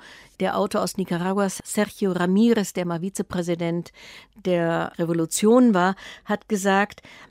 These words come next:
„Wie vielleicht nirgendwo sonst auf dem Planeten haben wir Schriftsteller in Lateinamerika uns als Propheten der Zeit gesehen. Das mag arrogant erscheinen, doch mindestens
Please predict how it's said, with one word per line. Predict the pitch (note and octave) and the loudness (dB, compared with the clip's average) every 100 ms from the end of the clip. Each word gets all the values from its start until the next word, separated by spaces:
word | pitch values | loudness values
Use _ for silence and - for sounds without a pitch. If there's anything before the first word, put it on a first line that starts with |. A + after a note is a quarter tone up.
| _ _ | _ _
„Wie | F3+ | -2
vielleicht | F#3 G#3 G3 - G3 | -2 0 0 0 4
nirgendwo | G#3+ B3+ C4 A#3 G#3+ | 8 8 6 2 0
sonst | F3 G3 A3 B3 - | 0 0 0 -2 -6
auf | G3+ | -4
dem | G#3+ F#3+ | -4 -2
Planeten | G#3 F#3 F#3+ G3+ - A#3 A3 | -2 0 0 -2 -2 -2 0
haben | G#3 G#3 G3+ | 0 0 0
wir | |
Schriftsteller | F#3+ - G#3+ - A3+ G#3 | -4 -6 -8 -6 -4 -2
in | F#3+ | 0
Lateinamerika | F#3 F#3 F#3+ F#3+ F#3+ G3+ G#3 G#3 | -2 -2 0 2 0 -2 -4 -4
uns | G#3+ G3+ | 0 0
als | - F#3+ | -2 -6
Propheten | - G3 F#3 G#3 G#3 - G3+ | -4 -4 -2 0 0 0 -2
der | F#3 | -2
Zeit | - G#3+ A3+ B3 - | -2 0 0 -2 -6
gesehen. | D#3 D#3 D3+ D3+ D#3 - - - | -6 -4 -4 -4 -8 -18 -20 -14
Das | - F#3 | -10 -2
mag | G3+ F#3+ - | 0 0 -4
arrogant | F#3 F3 G#3 A#3 A3+ | -4 2 4 2 0
erscheinen, | F#3 - F3 D#3 D#3 D#3+ _ _ - _ | -6 -4 -4 -4 -6 -10 _ _ -20 _
doch | F#3 G#3 | -2 2
mindestens | A3 A#3+ A#3 A#3 | 2 2 0 -4